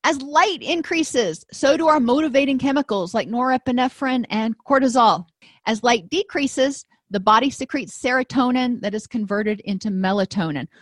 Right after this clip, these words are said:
Well, how does that happen? We have a little organ in our brain that receives light sensors from, and, and the, especially blue light, that tells our brain it's time to be awake.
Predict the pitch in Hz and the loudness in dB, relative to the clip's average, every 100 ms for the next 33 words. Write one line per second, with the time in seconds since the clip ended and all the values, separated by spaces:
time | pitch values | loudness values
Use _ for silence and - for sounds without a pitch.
0 | _ _ - 196 240 233 233 233 202 233 | _ _ -10 -6 -4 -4 -2 -4 -2 -2
1 | 233 151 135 - _ _ 214 247 262 277 | -2 -8 -12 -18 _ _ -8 -2 2 2
2 | 277 220 _ - 220 226 262 254 220 - | 2 -4 _ -6 -4 -2 -2 -2 -4 -8
3 | _ - 254 269 269 233 226 247 233 214 | _ -2 0 2 0 -2 -4 -4 -4 -2
4 | 247 262 170 151 _ _ - 214 220 220 | -4 -4 -6 -12 _ _ -10 -8 -8 -8
5 | - 269 247 - 196 208 233 - - 202 | -8 -6 -6 -10 -8 -4 -4 -6 -8 -8
6 | - 143 - _ _ - 226 214 214 202 | -8 -12 -12 _ _ -6 -2 -2 -4 -8
7 | 196 _ _ - 202 214 196 185 175 - | -12 _ _ -6 -4 -4 -4 -6 -8 -12
8 | 208 - 247 - 220 175 185 220 247 175 | -10 -8 -8 -8 -10 -8 -6 -6 -4 -4
9 | 135 - - _ _ 165 - 262 233 233 | -4 -8 -20 _ _ -10 -4 0 0 0
10 | 214 220 214 202 262 - - 220 240 208 | -2 -2 -4 -6 -10 -10 -10 -6 -6 -6
11 | 202 185 185 - _ | -6 -6 -8 -10 _